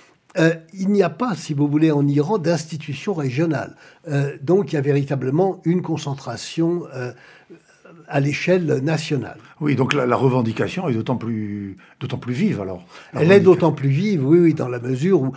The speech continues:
Speaker 1: alors parfois, moi, dans la région que je connais le mieux, là, dans le nord de l'Iran, c'est une expression surtout culturelle, avec des festivals,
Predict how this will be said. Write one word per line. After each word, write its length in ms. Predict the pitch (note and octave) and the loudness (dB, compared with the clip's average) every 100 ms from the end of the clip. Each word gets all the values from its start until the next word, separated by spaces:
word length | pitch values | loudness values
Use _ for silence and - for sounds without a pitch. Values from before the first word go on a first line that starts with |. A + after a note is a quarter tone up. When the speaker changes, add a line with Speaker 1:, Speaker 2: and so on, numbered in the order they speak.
| - | -10
Speaker 1:
alors 220 | - C3 - | -8 -6 -6
parfois, 720 | - C#3+ C#3 - D#3+ G3 F#3 | -6 -6 -6 -6 2 6 6
moi, 160 | D3+ C3+ | 4 0
dans 240 | C3+ B2 | -2 -6
la 140 | A#2+ | -6
région 320 | A#2 C3+ D3 D3 | -2 0 2 2
que 60 | |
je 40 | A#2+ | 0
connais 300 | B2 C3 B2+ | -2 -2 0
le 80 | |
mieux, 180 | C#3 C#3+ | 2 4
là, 140 | C#3 A2 | 2 -2
dans 140 | A#2+ | -8
le 60 | A#2+ | -4
nord 200 | C3+ C#3 | -2 -2
de 80 | |
l'Iran, 340 | B2 A#2+ C#3 D3+ - - | -4 -4 -4 -4 -8 -18
c'est 260 | - D#3 D#3+ | -8 -6 -2
une 80 | |
expression 520 | D#3 D#3 - C#3 C#3+ D3 | -2 -2 -6 -6 -4 -4
surtout 380 | D#3 D3 E3+ | -6 -6 -6
culturelle, 760 | D#3+ D3 B2+ - C3 A2+ C#3+ C3 | -4 -2 -4 -4 -6 -2 -2 -2
avec 240 | A2 A#2 | -6 -10
des 160 | A2 - - - _ | -10 -12 -14 -20 _
festivals, 1080 | - C#3+ - - C#3 C3+ C#3 C#3 C3+ - | -6 -6 -6 -8 -8 -2 0 0 -2 -6